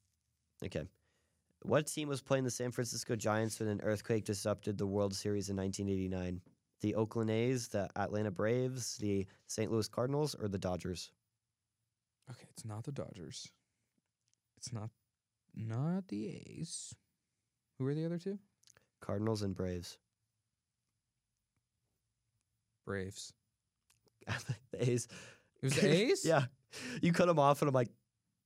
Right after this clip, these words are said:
Speaker 1: <laughs> for
Speaker 2: I
Speaker 1: one
Speaker 2: think
Speaker 1: point.
Speaker 2: I've been asked that before.
Speaker 1: Okay, well,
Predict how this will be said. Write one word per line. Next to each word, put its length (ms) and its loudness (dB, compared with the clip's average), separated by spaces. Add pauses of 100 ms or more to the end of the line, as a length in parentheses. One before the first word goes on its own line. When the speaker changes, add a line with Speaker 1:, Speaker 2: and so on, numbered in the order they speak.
(200)
Speaker 1:
<laughs> 0 - (1600)
for 100 4
Speaker 2:
I 60 8
Speaker 1:
one 60 4
Speaker 2:
think 160 6
Speaker 1:
point. 120 6
Speaker 2:
I've 60 4
been 160 4
asked 340 -2
that 220 -2
before. 340 -2 (180)
Speaker 1:
Okay, 220 4
well, 300 4